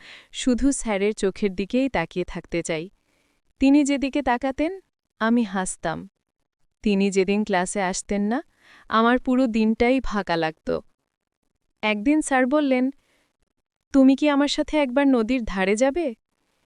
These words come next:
একটু চুপচাপ জায়গা, আমি তোমার সাথে কিছু কথা বলতে চাই।" আমি বললাম, "কেন স্যার, কিছু হয়েছে?" তিনি একটু চুপ করে বললেন, "হয়েছে,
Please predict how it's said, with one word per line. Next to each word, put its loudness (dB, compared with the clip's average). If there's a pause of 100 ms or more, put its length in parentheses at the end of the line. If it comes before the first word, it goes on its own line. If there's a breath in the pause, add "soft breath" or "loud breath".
(180)
একটু 0
চুপচাপ 0
জায়গা, 0 (520)
আমি 4
তোমার 2
সাথে -2
কিছু -6
কথা 0
বলতে -4
চাই।" -10 (1300)
আমি 6
বললাম, 4 (680)
"কেন 2
স্যার, 0 (680 soft breath)
কিছু 4
হয়েছে?" 2 (840)
তিনি 0
একটু -2
চুপ -6
করে 6
বললেন, 0 (920)
"হয়েছে, 2